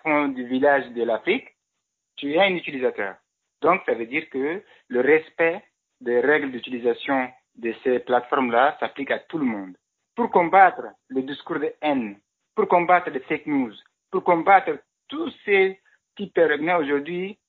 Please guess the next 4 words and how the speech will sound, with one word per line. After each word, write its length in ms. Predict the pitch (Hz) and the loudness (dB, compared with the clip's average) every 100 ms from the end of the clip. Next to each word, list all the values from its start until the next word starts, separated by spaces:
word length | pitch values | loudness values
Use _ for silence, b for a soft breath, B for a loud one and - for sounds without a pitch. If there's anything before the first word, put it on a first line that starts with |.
| _ _ 135 | _ _ -2
de 960 | 131 131 127 127 127 123 120 120 120 - _ _ _ | 2 4 6 6 6 4 2 0 -2 -6 _ _ _
causer 280 | 190 175 208 | 2 4 2
des 160 | 160 | 2
violences, 480 | 131 135 123 156 202 | 2 2 4 2 -2